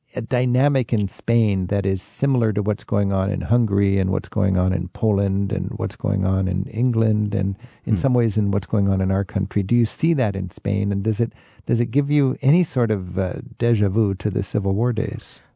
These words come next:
Speaker 2: Yeah, unfortunately, you see, this, uh, demagogic behavior is, is increasing in, in Spain, and, uh, and it's not actually a big problem, not yet.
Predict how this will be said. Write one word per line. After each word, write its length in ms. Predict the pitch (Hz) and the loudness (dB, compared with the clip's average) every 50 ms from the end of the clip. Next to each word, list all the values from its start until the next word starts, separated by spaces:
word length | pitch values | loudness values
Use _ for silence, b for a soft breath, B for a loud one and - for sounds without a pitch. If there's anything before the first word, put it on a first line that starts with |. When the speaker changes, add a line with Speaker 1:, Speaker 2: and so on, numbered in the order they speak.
| _ | _
Speaker 2:
Yeah, 220 | - 120 117 110 98 | -4 -2 0 2 0
unfortunately, 580 | 92 87 - - 127 127 - - 95 85 80 78 | 0 -2 0 2 2 2 2 2 2 2 2 2
you 100 | 80 76 | 2 0
see, 160 | - - 80 | 0 0 0
this, 260 | 76 87 85 80 - 87 | 2 2 0 0 0 0
uh, 460 | 80 80 78 76 73 73 80 82 85 87 82 | 0 0 2 0 -2 -2 -4 -6 -6 -6 -4
demagogic 640 | 82 87 85 85 82 87 85 82 85 76 - - 82 85 | -2 0 2 2 2 2 2 2 0 -2 -4 -4 -8 -6
behavior 380 | 87 76 76 87 82 73 71 69 | -4 0 0 0 2 2 2 2
is, 200 | 80 85 82 - | 2 0 0 0
is 160 | - 85 - | -2 -2 -2
increasing 580 | 82 78 76 - 90 80 - - 67 64 69 - _ _ - | -2 -4 -2 0 -2 -2 -2 -2 -6 -8 -10 -14 _ _ -4
in, 120 | 87 78 | -2 0
in 140 | 78 80 80 | 2 2 0
Spain, 380 | 78 - - 85 85 82 82 - B B B B B B B | -2 -2 -2 -2 0 0 0 -2 B B B B B B B
and, 280 | - 92 90 92 85 92 | -2 0 2 2 2 2
uh, 220 | 90 85 85 85 - | 2 2 2 2 0
and 160 | - 92 92 92 | 0 0 0 0
it's 120 | 87 82 | 0 0
not 180 | 95 110 110 113 | 0 -2 0 -2
actually 280 | 107 - - 98 90 85 | -4 -4 -4 -2 -2 -2
a 60 | 76 | -2
big 400 | 76 73 73 104 107 98 87 - | -4 -2 0 2 2 0 0 -2
problem, 340 | - 95 90 85 78 76 85 | -2 0 0 0 0 2 2
not 180 | 90 87 82 | 0 0 2
yet. 200 | 92 82 80 - | 0 -2 -2 -2